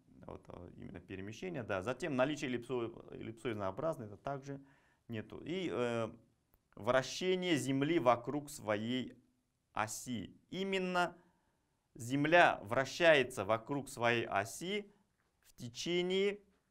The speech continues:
суток, то есть двадцати четырёх часов,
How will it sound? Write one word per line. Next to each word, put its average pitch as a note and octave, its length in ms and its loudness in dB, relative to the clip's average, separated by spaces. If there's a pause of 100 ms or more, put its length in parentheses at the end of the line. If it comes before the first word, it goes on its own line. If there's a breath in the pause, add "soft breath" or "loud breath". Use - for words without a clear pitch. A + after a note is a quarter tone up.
(1400)
суток, - 600 -6
то E3 120 0
есть D#3 120 -4
двадцати A#2 420 -4
четырёх A2 400 -6
часов, F#3+ 420 -2